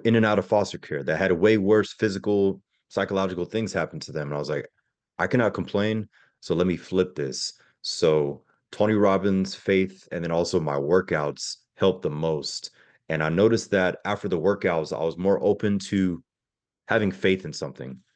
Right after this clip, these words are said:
'Cause when you're in it, everybody's been there. "Why me, God? Why is this happening? Do you exist? Do you not exist? Why'd you allow somebody to do that to my mom?" Like, I was, I was questioning a lot of things, and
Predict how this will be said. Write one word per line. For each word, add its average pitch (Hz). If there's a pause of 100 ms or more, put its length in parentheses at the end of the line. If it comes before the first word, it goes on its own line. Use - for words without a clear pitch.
(300)
'Cause 110
when 143
you're 107
in 104
it, 80 (300)
everybody's 98
been 92
there. 71
"Why 87
me, 95
God? 95
Why 90
is 82
this 85
happening? 90 (1500)
Do 95
you 117
exist? 98
Do 98
you 92
not 98
exist? 95
Why'd 92
you 98
allow 95
somebody 95
to 87
do 92
that 95
to 101
my 90
mom?" 95
Like, 80 (300)
I 87
was, 92
I 92
was 92
questioning 104
a 98
lot 95
of 92
things, 98
and 73